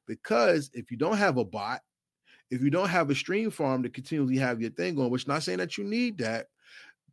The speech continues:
they are gonna determine if your, if your, uh, post works. And we don't even know what that means. Is that a thousand plays per month? Is that two hundred plays per month? We, they have not put the stipulation out on what a working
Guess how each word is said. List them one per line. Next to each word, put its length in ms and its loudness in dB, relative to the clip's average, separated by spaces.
they 200 12
are 80 6
gonna 280 2
determine 680 2
if 260 2
your, 480 6
if 220 2
your, 340 4
uh, 200 2
post 560 0
works. 640 -2
And 160 4
we 60 2
don't 160 6
even 180 0
know 80 0
what 140 0
that 180 -2
means. 320 0
Is 100 -4
that 140 0
a 60 0
thousand 460 -2
plays 280 4
per 220 -2
month? 420 -2
Is 140 -4
that 180 2
two 200 0
hundred 340 0
plays 380 2
per 180 -4
month? 400 -6
We, 140 0
they 140 10
have 240 6
not 300 0
put 180 2
the 80 -2
stipulation 680 -2
out 160 0
on 140 -4
what 240 0
a 60 -2
working 460 -2